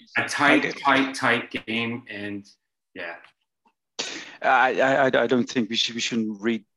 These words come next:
Speaker 2: too much into, into all the groups and stuff. You know, a game, game will be a game, whether it's, it's, it's difficult or not. Um, Holland in, in Brazil was in a group with, uh, Spain, the world champions, and Chile, um, the Copa winners at that, uh, at that time,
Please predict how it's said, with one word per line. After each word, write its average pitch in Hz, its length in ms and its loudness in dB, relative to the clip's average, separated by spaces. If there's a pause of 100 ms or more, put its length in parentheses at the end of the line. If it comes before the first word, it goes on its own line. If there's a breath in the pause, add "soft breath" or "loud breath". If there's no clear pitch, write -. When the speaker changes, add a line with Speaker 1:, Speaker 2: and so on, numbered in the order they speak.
(100)
Speaker 2:
too 123 120 0
much 113 260 2
into, 107 440 -4
into 113 240 0
all 104 120 0
the 104 100 2
groups 104 460 -4
and 104 80 -4
stuff. - 400 -2
You 110 60 0
know, 101 140 0
a 98 40 -4
game, 104 420 0
game 113 180 2
will 110 80 0
be 98 140 -4
a 98 40 -4
game, 95 400 -2
whether 101 200 2
it's, - 280 -2
it's, - 320 -6
it's - 320 -4
difficult 104 440 -2
or 98 100 0
not. 101 420 0 (440 loud breath)
Um, 101 380 0
Holland 117 460 4
in, 110 300 4
in 107 200 0
Brazil 113 520 2
was 110 120 0
in 110 120 0
a 107 60 -2
group 113 380 -6
with, 113 340 -4 (140)
uh, 120 200 -6
Spain, 117 440 2
the 117 80 0
world 110 200 2
champions, 117 580 -4
and 104 120 -6
Chile, 113 460 -2 (500 loud breath)
um, 110 460 2
the 113 100 -6
Copa 117 360 0
winners 113 360 2
at 101 120 -6
that, 107 200 -2 (120)
uh, 104 180 0
at 101 100 -4
that 107 160 0
time, 107 440 2